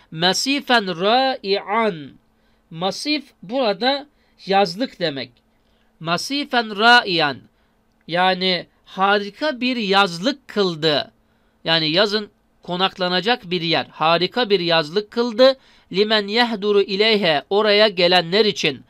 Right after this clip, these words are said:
Mined dahili içeriden yani yurt içinden. Vel harici dışarıdan yurt dışından. İstanbul'u İstanbul min ehemmil mevâki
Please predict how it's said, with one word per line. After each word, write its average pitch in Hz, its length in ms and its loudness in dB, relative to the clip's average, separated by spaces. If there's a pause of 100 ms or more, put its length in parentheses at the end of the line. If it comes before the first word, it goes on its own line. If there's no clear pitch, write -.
(240)
Mined 180 380 -2
dahili 196 500 2
içeriden 190 680 2
yani 160 260 -4
yurt 196 260 2
içinden. 165 560 -2 (320)
Vel 175 180 2
harici 160 520 -2
dışarıdan 180 540 0
yurt 214 300 -4
dışından. 147 500 -6 (1120)
İstanbul'u 240 1000 0 (300)
İstanbul 202 720 -2 (380)
min 240 240 -4 (120)
ehemmil 269 640 -2
mevâki 220 1000 4